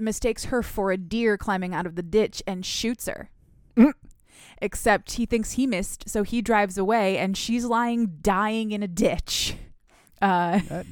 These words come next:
Speaker 2: escalated
Speaker 1: I
Speaker 2: quickly.
Speaker 1: know, I know. Poor Jane.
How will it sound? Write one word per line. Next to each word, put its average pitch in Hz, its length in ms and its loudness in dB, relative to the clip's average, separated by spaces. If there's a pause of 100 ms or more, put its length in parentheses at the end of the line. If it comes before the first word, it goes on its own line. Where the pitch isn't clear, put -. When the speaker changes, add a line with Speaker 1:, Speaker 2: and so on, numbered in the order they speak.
(200)
Speaker 2:
escalated 101 640 -4 (300)
Speaker 1:
I 233 140 2
Speaker 2:
quickly. 240 240 4
Speaker 1:
know, 240 540 2
I 240 180 -4
know. 240 420 -2
Poor 269 200 -4
Jane. 226 540 2